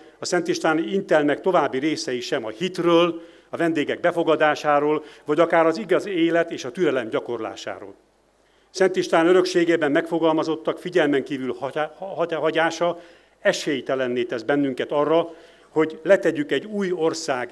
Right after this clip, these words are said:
építésének az alapjait. Mondhatják erre sokan, mi szükség van arra, hiszen az ország sikeresen működik.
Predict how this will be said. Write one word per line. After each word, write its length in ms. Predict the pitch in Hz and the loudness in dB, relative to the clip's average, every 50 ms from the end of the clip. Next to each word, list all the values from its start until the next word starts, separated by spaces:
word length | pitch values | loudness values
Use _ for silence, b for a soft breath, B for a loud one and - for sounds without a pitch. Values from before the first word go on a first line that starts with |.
| 107 | -8
építésének 720 | 104 156 151 160 139 120 - 123 123 120 - 123 113 113 110 | -6 -6 -6 -6 -10 -10 -6 -6 -6 -6 -6 -8 -8 -8 -10
az 100 | 117 117 | -10 -8
alapjait. 560 | 123 120 110 - - 113 101 95 - - _ _ _ _ _ _ _ _ _ _ _ _ _ _ _ _ _ _ | -8 -8 -8 -8 -10 -14 -16 -16 -18 -20 _ _ _ _ _ _ _ _ _ _ _ _ _ _ _ _ _ _
Mondhatják 440 | - 170 165 160 151 - 156 131 - | -2 -2 0 0 0 0 0 0 0
erre 180 | 170 160 147 | 0 0 0
sokan, 640 | 127 - - 170 165 - 170 170 180 180 180 - B B B B B B B B | 0 0 0 0 2 4 4 4 4 2 0 -4 B B B B B B B B
mi 80 | 147 | -10
szükség 380 | 143 - 165 160 - 160 139 123 | -8 -8 -8 -6 -4 -4 -2 -2
van 140 | 139 139 143 | -2 -2 0
arra, 200 | 143 135 135 131 | 0 0 -2 -2
hiszen 300 | 127 139 127 - 139 131 | -4 -6 -6 -6 -4 -4
az 120 | 127 127 | -2 -2
ország 280 | 160 147 - 156 139 - | -2 -2 0 -2 -2 -2
sikeresen 540 | - - 180 175 127 127 117 - - 131 | -4 -6 -4 -4 -4 -6 -6 -6 -6 -4
működik. 480 | 131 151 147 - - - 101 98 - - | -2 -2 -4 -4 -6 -8 -8 -10 -16 -18